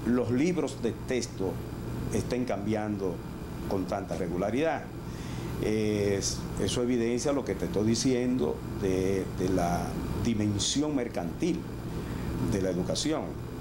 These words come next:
El, debería ser, entonces, de-, debe ser que el gobierno, las autoridades, hagan cumplir con lo que establece la Ley General de Educación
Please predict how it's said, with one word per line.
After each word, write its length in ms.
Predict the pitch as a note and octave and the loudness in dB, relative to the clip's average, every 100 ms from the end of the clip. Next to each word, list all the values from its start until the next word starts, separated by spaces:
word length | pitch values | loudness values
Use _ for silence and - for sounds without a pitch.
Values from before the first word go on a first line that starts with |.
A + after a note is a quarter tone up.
| - - - - - - - | -6 -6 -6 -6 -4 -2 0
El, 800 | G2+ G#2 G#2+ G#2 G2+ G2 F#2 F2+ - - - - - - - - - - - - - B2+ A2 | 2 4 4 4 4 2 2 0 -2 -4 -2 -2 -2 -2 0 0 0 2 2 2 0 2 2
debería 360 | G#2+ A#2+ E3 | 2 2 2
ser, 360 | C#3 D3+ C#3 A#2 A#2+ A2+ | 2 2 0 0 -4 -4
entonces, 760 | G#2 B2+ B2 G#2+ G#2+ G2+ - - - - - - - - - - - - | -2 0 0 0 0 0 -2 -6 -6 -6 -4 -4 -4 -4 -2 -2 0 2
de-, 160 | F#2+ G#2+ | 2 2
debe 260 | A#2 D3+ D3+ | 2 2 2
ser 360 | - C3+ C3 - | 0 0 -2 -2
que 100 | G#2 | -2
el 80 | |
gobierno, 640 | F#2+ F#2 A#2+ C#3+ A#2 G2+ F#2 - | 0 2 4 4 2 -2 -4 -6
las 140 | D#2+ - | -4 -2
autoridades, 680 | F#2 G#2 A2+ A2+ A2 - B2 | 0 2 2 2 0 0 -2
hagan 240 | C3 D3 | 0 0
cumplir 420 | C3+ G#2+ C3 - | 0 0 0 -2
con 140 | A#2 F#2+ | -2 -2
lo 100 | F2 | 0
que 60 | |
establece 460 | E2+ D#2+ F2+ F#2 G2+ | 0 2 2 2 0
la 120 | E2 | 0
Ley 160 | F2+ F2 | 2 2
General 340 | F2 E2 E2+ | 0 0 0
de 80 | D#2+ | 0
Educación 420 | D#2 D#2+ - | 0 0 0